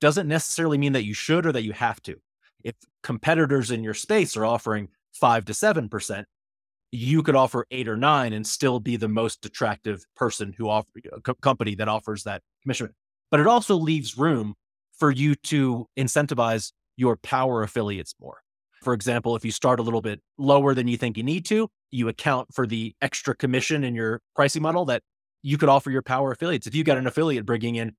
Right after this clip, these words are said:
a million dollars a year, you can certainly up them to fifteen percent to get them to bring in two million a year. So that's, that's one mistake I see too, is just not accounting for all the different discountings and, and commissions that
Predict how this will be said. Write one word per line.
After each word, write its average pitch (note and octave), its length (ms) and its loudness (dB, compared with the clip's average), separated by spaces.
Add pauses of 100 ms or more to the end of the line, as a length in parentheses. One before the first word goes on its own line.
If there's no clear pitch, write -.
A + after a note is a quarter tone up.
(120)
a A2 60 -6
million B2+ 280 2
dollars A#2+ 340 0
a G#2 60 -2
year, A#2+ 320 2 (340)
you B2 160 -4
can B2 120 -2
certainly B2+ 320 0
up B2 140 0
them A2+ 140 -4
to A2+ 60 0
fifteen D#3+ 380 -4
percent G#2+ 360 0
to - 60 -10
get A#2+ 100 0
them A2+ 120 0
to G#2+ 60 -4
bring A2+ 180 -2
in G#2+ 120 -4
two E3 140 -2
million G2+ 280 -6
a - 100 -12
year. D3+ 280 2 (120)
So A#2 300 0 (260)
that's, - 340 0 (540)
that's - 300 4
one C3+ 220 4
mistake A#2 340 0
I A2+ 60 2
see A2+ 200 -2
too, B2 240 4
is G#2+ 80 2
just A2+ 160 -4
not D3 200 8
accounting B2 480 -2
for A2+ 200 -2
all A#2 140 2
the A#2 100 -6
different G#2 340 -8
discountings G#2 640 -8
and, F#2+ 180 -12
and F#2 240 -14
commissions G#2 440 -2
that - 140 -10